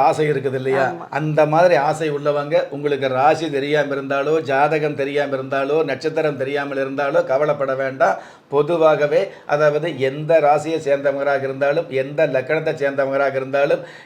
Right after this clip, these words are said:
Speaker 1: எந்த நேரத்துல பிறந்தவராக இருந்தாலும், எந்த தேதியில பிறந்தவராக இருந்தாலும், நீங்கள் புதன்கிழமை நாள்ல அல்லது சனிக்கிழமை நாட்கள்ல திருப்பதி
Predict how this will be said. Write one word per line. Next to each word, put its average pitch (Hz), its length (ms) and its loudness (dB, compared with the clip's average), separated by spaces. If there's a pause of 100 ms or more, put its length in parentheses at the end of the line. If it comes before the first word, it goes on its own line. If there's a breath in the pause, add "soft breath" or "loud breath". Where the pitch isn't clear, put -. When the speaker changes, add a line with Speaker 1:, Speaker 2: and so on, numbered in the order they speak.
(160)
Speaker 1:
எந்த 160 220 2 (160)
நேரத்துல 156 420 0
பிறந்தவராக 143 520 0
இருந்தாலும், 147 380 0 (140)
எந்த 151 240 2 (140)
தேதியில 160 460 0
பிறந்தவராக 147 540 2
இருந்தாலும், 139 440 -2 (260 loud breath)
நீங்கள் 151 320 -2 (160)
புதன்கிழமை 151 640 0
நாள்ல 143 320 0 (160)
அல்லது 143 280 0 (100)
சனிக்கிழமை 151 540 0
நாட்கள்ல 143 480 0 (280 loud breath)
திருப்பதி 156 420 -2